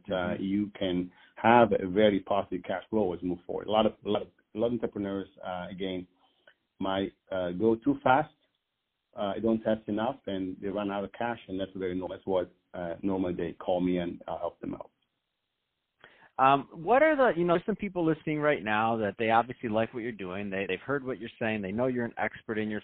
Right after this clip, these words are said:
Speaker 2: field. Um, just so they know if they're the right type of client to follow up with you, is there, are there particular niches that you like working with, specialize in, or a specific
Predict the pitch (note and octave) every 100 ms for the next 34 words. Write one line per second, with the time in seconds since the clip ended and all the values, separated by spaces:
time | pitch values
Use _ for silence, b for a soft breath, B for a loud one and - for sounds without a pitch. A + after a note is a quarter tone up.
0 | - G2 F#2+ G2 - G2 G2 G2+ F3+ G3
1 | B3+ A#3 G#3 F3+ D#3+ - D3+ B2+ G#2+ A#2+
2 | C#3+ - - E3 E3 B2 G#2 - A2 G#2+
3 | - - G#2 G2 G2 A2 A#2 A2 D#3 F3
4 | C#3 D3+ F#3 F#3+ G3+ F#3+ E3+ B2 A2 B2+
5 | E3 - F3+ D#3+ E3+ C3+ C#3+ D3 C3+ C#3
6 | C#3+ D3 - D3 D3 - - C3+ - D3
7 | C#3 C3+ C#3 B2 A2 G#2 - B2 - -
8 | A#2